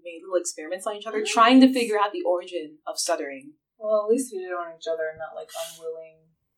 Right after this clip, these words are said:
Speaker 2: participants, I guess.
Speaker 1: Exactly. Um, he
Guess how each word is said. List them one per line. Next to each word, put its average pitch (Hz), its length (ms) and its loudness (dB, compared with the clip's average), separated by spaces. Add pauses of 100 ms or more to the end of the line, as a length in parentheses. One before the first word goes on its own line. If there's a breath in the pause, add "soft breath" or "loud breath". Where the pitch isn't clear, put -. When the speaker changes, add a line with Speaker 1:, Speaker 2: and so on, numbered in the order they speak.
(240)
Speaker 2:
participants, - 580 -10
I 190 100 0
guess. 196 80 2
Speaker 1:
Exactly. 160 760 2 (800)
Um, 185 560 0 (800)
he 233 340 -12